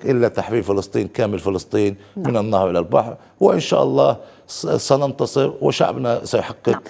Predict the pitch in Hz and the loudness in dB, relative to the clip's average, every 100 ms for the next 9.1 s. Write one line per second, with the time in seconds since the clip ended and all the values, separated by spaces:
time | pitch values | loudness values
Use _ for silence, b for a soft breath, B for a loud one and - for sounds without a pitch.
0 | - 117 101 92 73 - 277 107 - - | -2 -2 0 0 -2 4 4 4 2 4
1 | 262 262 233 196 220 226 226 233 233 196 | 4 4 2 4 4 4 4 6 6 4
2 | 208 220 269 359 330 311 254 269 269 254 | 0 2 4 4 6 6 6 2 4 4
3 | 247 247 - 254 240 233 247 247 226 214 | 4 4 -2 2 2 4 2 2 0 2
4 | 226 214 214 202 202 - 220 226 220 214 | 2 2 0 -2 -2 0 2 2 2 -2
5 | 220 220 214 202 208 202 190 190 202 214 | -2 -2 -2 0 0 2 2 0 -2 -4
6 | 233 240 - 262 269 - 247 233 233 - | 0 0 2 2 2 0 -2 0 -2 2
7 | 220 214 B B B - 220 196 220 202 | 2 0 B B B 2 4 4 2 0
8 | 202 - 196 165 - - - 196 240 - | 0 -2 2 2 0 -4 -6 -4 -6 -6